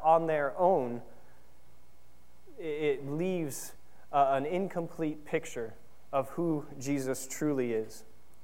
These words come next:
So we come to this part of Jesus' earthly ministry, and we're introduced to a man who's never named and is simply known as the man who was born blind.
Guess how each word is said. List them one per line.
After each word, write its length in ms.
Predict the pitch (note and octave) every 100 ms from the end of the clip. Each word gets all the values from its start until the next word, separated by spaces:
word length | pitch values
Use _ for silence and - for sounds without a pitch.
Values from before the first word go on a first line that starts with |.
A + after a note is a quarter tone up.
| - - - - - - - - - - - - - - - -
So 400 | - D3 C#3 C3 - - - - -
we 160 | C#3 D3+
come 260 | F3+ E3+
to 140 | E3+ E3
this 180 | D#3+ D#3
part 300 | - D#3 C#3+
of 100 | C3+
Jesus' 380 | D3 D3+ C#3 D3+
earthly 320 | D3 D3 D3
ministry, 580 | C3 C3 B2+ - A2+ A2 - -
and 120 | C3+ D3+
we're 160 | E3
introduced 640 | E3+ E3 D3+ D#3 D3 - - - -
to 200 | E3 D3+
a 60 |
man 380 | C#3 C#3+ D3+ E3
who's 360 | D3+ C#3 A#2+ A#2+
never 320 | C#3 D3+ D3+
named 420 | C#3 C3 G#2+ G#2+ - - - - -
and 540 | - C3+ C3+ C3 B2+ B2 - - -
is 200 | C#3+ C#3
simply 380 | F3+ F3+ E3+ D3+
known 380 | C#3+ D#3 C3
as 160 | B2 B2
the 60 | B2
man 420 | B2+ C3 D#3+ D3+
who 80 | C#3+
was 140 | B2+
born 380 | A#2+ C3 C#3 B2
blind. 360 | A#2+ B2+ A#2+